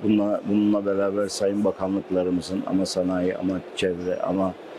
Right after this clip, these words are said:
e, orman bakanlıklarımızın da çok büyük desteği oldu. Orası halloldu. Her zaman için yapılabilecek çok şey var. Yeter ki bunu vizyonsal olarak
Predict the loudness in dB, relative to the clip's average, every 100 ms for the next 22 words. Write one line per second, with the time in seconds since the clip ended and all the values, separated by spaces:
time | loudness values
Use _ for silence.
0 | -14 -14 -14 -4 0 2 2 2 2 2
1 | 0 -2 -2 -2 0 0 0 0 0 0
2 | -4 -4 0 0 2 -2 -2 0 0 2
3 | 0 0 -2 -4 -14 -10 -10 -10 -2 0
4 | 0 0 2 4 4 2 0 -2 -8 -14
5 | -12 -2 2 2 2 2 2 0 2 2
6 | 0 -6 -4 -2 0 2 2 2 0 2
7 | 0 2 -2 2 2 4 4 2 0 -12
8 | -14 0 2 4 2 2 2 0 2 2
9 | 4 4 4 4 2 2 0 2 4 4
10 | 2 0